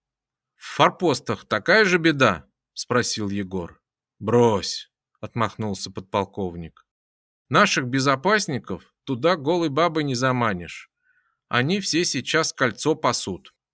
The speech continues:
От него ведь в первую очередь зависит безопасность», Кабаев скривился. «Безопасность шишек из Кремля, Думы и мэрии. Вот что самое важное.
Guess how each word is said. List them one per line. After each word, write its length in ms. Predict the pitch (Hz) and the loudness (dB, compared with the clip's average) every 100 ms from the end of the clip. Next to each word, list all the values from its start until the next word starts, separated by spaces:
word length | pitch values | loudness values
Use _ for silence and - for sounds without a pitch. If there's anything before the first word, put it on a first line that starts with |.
| _ _ _ _ _ - | _ _ _ _ _ -2
От 220 | 120 - | -2 0
него 320 | 160 151 220 | -4 0 0
ведь 240 | 202 185 | 0 -4
в 60 | - | -4
первую 460 | 185 175 139 143 139 | 0 0 0 -4 -2
очередь 560 | 165 135 - 101 - | -2 -2 -4 -8 -8
зависит 540 | - 135 135 117 - 90 | -2 0 0 -2 -4 -8
безопасность», 1600 | 87 98 180 190 127 131 156 - 139 110 - 110 92 - - - _ _ _ | -8 -2 0 0 -2 0 0 0 0 2 0 -6 -8 -10 -12 -18 _ _ _
Кабаев 420 | - 104 104 120 - | -8 -4 -2 -4 -4
скривился. 760 | - 110 98 92 80 - 78 _ _ _ _ _ _ | -6 -6 -4 -6 -6 -10 -14 _ _ _ _ _ _
«Безопасность 1120 | - 127 139 131 113 - 208 - 151 104 - - | -4 0 2 0 0 0 2 0 -4 -8 -10 -10
шишек 560 | - 185 190 - 110 | -6 -2 -2 -4 -6
из 160 | 127 113 | -6 -6
Кремля, 540 | - 160 151 110 80 - _ _ | -4 -2 0 -2 -2 -12 _ _
Думы 520 | 120 156 175 160 143 _ _ | -2 0 0 -4 -8 _ _
и 120 | 120 | -4
мэрии. 520 | 113 104 92 85 73 _ _ _ _ _ - | -2 -2 -4 -10 -16 _ _ _ _ _ -2
Вот 220 | 208 240 | 0 0
что 180 | - 127 | -2 -2
самое 440 | - 120 110 104 | 0 0 0 -2
важное. 640 | 104 98 85 92 80 - | -4 -4 -6 -10 -14 -20